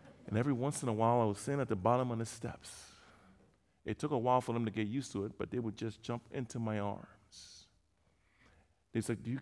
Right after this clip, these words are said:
you got me, Lord? You got me, Dad? You got me, Dad?" Now they don't think about it. When they stand at the top of the steps and I go like this, they jump. Some of you guys are waiting, and God is at the bottom, and you're thinking,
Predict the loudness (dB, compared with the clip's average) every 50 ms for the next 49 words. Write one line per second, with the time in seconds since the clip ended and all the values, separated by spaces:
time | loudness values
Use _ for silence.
0 | -6 -6 -4 -2 0 0 0 0 -2 -2 -2 -2 -4 -2 -2 0 0 0 0 0
1 | -2 -2 0 0 0 0 0 -2 0 0 0 0 0 0 -2 -2 -2 -2 -2 -6
2 | -8 -14 -20 -20 -20 -20 -12 _ -2 0 2 2 2 2 2 0 0 0 0 -2
3 | -2 -2 -2 -2 -6 -6 -8 -12 -12 -16 -20 _ _ _ _ _ _ _ _ _
4 | _ _ _ -4 -2 -2 -2 -2 -4 -2 -2 0 0 -2 -4 -6 -4 -4 -4 -4
5 | -4 -6 -6 -4 -4 -4 -2 -2 -4 -4 -2 -2 0 0 0 0 0 0 -2 -2
6 | -2 -4 -8 -14 -20 _ _ _ _ _ _ _ _ _ _ _ _ _ -8 -8
7 | -8 -6 -6 -6 -6 -8 -12 -16 -20 -20 -20 _ _ _ _ _ _ _ _ _
8 | _ -20 _ _ _ _ _ _ -10 -6 -4 -2 0 2 0 2 0 0 0 0
9 | 2 2 0 0 -2 -6 -8 -14 -16 -20 -20 -20 _ _ _ _ _ _ _ _
10 | _ -20 _ _ _ _ _ -2 -2 0 0 0 -2 -2 0 0 0 -2 -2 -2
11 | -2 0 0 0 0 0 0 0 0 0 -2 -2 -2 -2 -4 -4 -4 -2 -4 -4
12 | -4